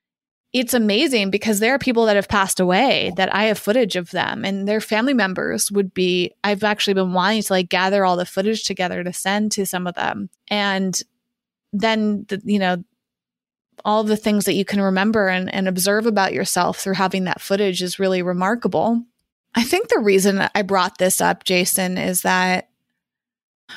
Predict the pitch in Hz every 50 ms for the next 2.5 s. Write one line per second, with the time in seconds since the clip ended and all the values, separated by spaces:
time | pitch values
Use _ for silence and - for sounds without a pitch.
0 | - - - 262 254 208 - - 196 202 190 - - 214 214 208 - - 208 208
1 | - 254 254 233 214 - 214 202 - 185 185 190 190 185 202 208 214 208 202 185
2 | - - - 185 185 180 175 175 -